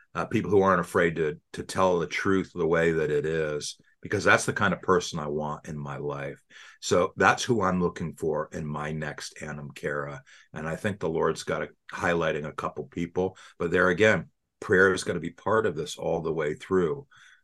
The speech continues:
You've got to guard your heart, the psalmist says, right? I'm not talking about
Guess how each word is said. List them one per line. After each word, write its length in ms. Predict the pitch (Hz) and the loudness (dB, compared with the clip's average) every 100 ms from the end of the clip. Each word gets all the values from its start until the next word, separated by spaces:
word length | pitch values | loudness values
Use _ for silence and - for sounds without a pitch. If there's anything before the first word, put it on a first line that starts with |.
| - | -10
You've 200 | 85 80 | -8 0
got 300 | 95 98 - | 2 2 -4
to 100 | 90 | -8
guard 460 | 76 85 87 98 | -2 2 4 4
your 120 | 90 78 | 2 -4
heart, 380 | - 98 95 - | -2 -2 -2 -4
the 80 | |
psalmist 600 | 85 - 78 73 71 - | -8 -4 -4 -6 -10 -8
says, 400 | - 73 71 73 | -6 -6 -8 -8
right? 200 | 82 80 | -6 -4
I'm 100 | 78 | -4
not 200 | 82 82 | -6 -8
talking 420 | - 87 78 92 85 | -6 -4 -4 -4 -6
about 400 | 78 80 76 | -4 -2 -2